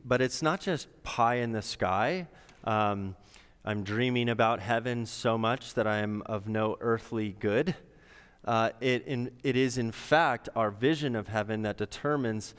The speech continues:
and shapes how we face life here on earth. It's, it, it, it's, it gives us a sense of confidence and, um, and hope in the midst of adversity. And this life is actually just preparing us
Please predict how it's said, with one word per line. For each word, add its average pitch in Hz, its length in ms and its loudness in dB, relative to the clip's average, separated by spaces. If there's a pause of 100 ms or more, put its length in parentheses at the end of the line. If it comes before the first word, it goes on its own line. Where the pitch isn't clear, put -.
(300)
and 113 120 -2
shapes 120 420 -2
how 117 120 2
we 107 300 -2 (400)
face 107 360 0
life 98 480 -2 (220)
here 107 240 -2
on 90 180 -2
earth. - 540 -4 (720)
It's, - 360 -4 (180)
it, 101 280 -6
it, 117 240 -2
it's, - 460 -2 (320)
it - 140 -6
gives 127 200 2
us 117 160 -2
a 110 60 -4
sense 110 320 -4
of - 160 -12
confidence 98 1000 -6
and, 92 520 -4 (120)
um, 87 460 -4 (600)
and 95 160 -4
hope 101 480 -2 (240)
in 95 120 -8
the 90 80 -4
midst - 480 -6 (260)
of 90 140 -4
adversity. 85 720 -4 (720)
And 143 120 2
this 214 200 0
life 143 400 2
is 117 240 -2
actually 139 420 0
just 127 240 -6
preparing 139 720 -2
us 87 440 -8